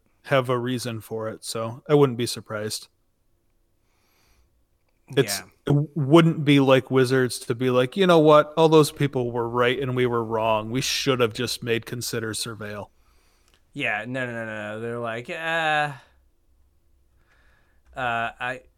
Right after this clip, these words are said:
Speaker 2: we have bigger plans for this."
Speaker 1: Yeah.
Speaker 2: Right. It could be that they, like, have some, like, rares or mythics in an upcoming set that trigger on Surveil.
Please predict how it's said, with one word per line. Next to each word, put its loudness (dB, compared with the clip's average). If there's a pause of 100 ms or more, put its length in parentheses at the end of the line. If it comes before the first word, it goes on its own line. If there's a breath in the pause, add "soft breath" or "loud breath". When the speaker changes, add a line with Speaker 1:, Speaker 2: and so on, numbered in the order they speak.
(120)
Speaker 2:
we -6
have -2
bigger -8
plans -10
for -18
this." -20 (560)
Speaker 1:
Yeah. -8 (880)
Speaker 2:
Right. -8
It -10
could -6
be -6
that -12
they, -6
like, -8
have -4
some, -8
like, -12 (1160)
rares -4
or -6
mythics -12
in -10
an -10
upcoming -14
set -10
that -20
trigger -12
on -8
Surveil. -8